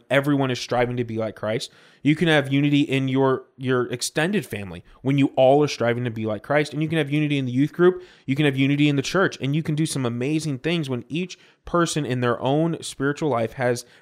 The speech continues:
the desire to be like Christ. Do we ever achieve that? No, we're not perfect. No one's perfect.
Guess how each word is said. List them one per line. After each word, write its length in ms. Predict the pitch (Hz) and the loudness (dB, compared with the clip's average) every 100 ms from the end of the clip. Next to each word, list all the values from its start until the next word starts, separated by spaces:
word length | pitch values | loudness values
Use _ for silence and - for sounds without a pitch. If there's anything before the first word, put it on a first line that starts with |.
| - | -4
the 120 | 123 | -4
desire 640 | 113 113 113 120 135 156 | -2 -4 0 2 4 2
to 140 | 151 127 | 0 -4
be 160 | 127 | -2
like 200 | 131 113 | 0 0
Christ. 460 | - 127 107 - 123 | 0 -2 -2 -10 -2
Do 100 | 135 | 2
we 180 | 139 139 | 4 4
ever 200 | 139 120 | 2 0
achieve 360 | 107 - 165 170 | -2 -4 -4 -2
that? 200 | 190 127 | -4 -2
No, 200 | 156 101 | -4 -2
we're 120 | 110 | -4
not 180 | 135 - | -8 -10
perfect. 440 | - 101 131 - | -12 -8 -8 -6
No 120 | 156 | -6
one's 180 | 180 110 | -4 -6
perfect. 480 | - - - - | -10 -14 -14 -18